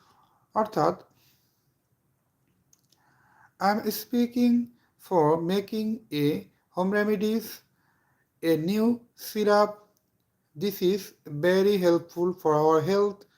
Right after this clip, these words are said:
for our body, for our healthy lifestyle. We can make it at m-, our home by some rules. This for need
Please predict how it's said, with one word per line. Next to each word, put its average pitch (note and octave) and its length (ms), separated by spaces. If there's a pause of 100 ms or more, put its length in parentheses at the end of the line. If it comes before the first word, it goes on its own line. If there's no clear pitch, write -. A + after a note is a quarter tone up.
(160)
for C#3+ 280
our C#3 120
body, G3 560 (360)
for A3+ 240
our F3+ 340 (180)
healthy G3 240
lifestyle. C#3 720 (480)
We F3+ 120
can G#3 360 (200)
make G3 380
it E3 320 (220)
at D#3+ 240
m-, D#3+ 180
our E3+ 240
home A3 420 (360)
by D3+ 380 (120)
some G3 420
rules. C#3 460 (400)
This F3+ 320
for F#3 300
need F#3+ 400